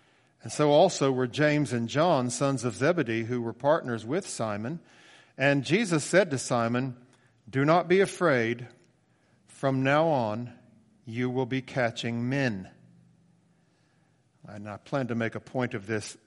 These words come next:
at the end of the sermon. The, the Greek says, "You will be catching men alive." You'll be catching men alive. And it only,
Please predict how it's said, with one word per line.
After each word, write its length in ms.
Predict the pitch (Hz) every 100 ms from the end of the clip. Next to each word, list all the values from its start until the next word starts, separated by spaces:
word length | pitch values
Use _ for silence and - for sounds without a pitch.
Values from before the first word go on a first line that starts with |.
| -
at 140 | 110
the 140 | 117 120
end 140 | 117
of 60 | 104
the 80 |
sermon. 580 | 101 - 139 117 104 104 - _ _ _ _ _ _ _ _ _ - 101
The, 180 | 110 110
the 220 | 113 117
Greek 260 | 117 143 -
says, 320 | 139 123 113
"You 100 | 123
will 120 | 120
be 120 | 117
catching 600 | 120 - 156 - 135 123
men 240 | 131 127 123
alive." 800 | 120 110 113 107 92 104 - - _ _ _ _ _ _
You'll 100 | 107
be 80 | 104
catching 460 | - 165 - 143 123
men 120 | 120
alive. 500 | 110 104 101 107 -
And 100 | 131
it 80 | 135
only, 420 | 160 165 151 139